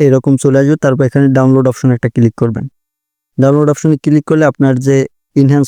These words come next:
হওয়া যে ফাইলটা সেটা কিন্তু ডাউনলোড হতে শুরু করবে। এখানে দেখতে পাচ্ছেন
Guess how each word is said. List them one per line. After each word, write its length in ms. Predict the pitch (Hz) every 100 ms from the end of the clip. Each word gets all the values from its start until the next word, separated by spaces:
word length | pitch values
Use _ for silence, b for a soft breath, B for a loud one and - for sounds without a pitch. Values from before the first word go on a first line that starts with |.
| -
হওয়া 120 | 135 131
যে 60 | -
ফাইলটা 260 | 131 127 160
সেটা 160 | - 131 131
কিন্তু 140 | 135 127
ডাউনলোড 280 | 131 131 123
হতে 120 | 127 127
শুরু 140 | 135 120 113
করবে। 240 | 110 78 _ _ _ _ _ _ - 147
এখানে 180 | 135 135
দেখতে 180 | 131 139
পাচ্ছেন 240 | 131 165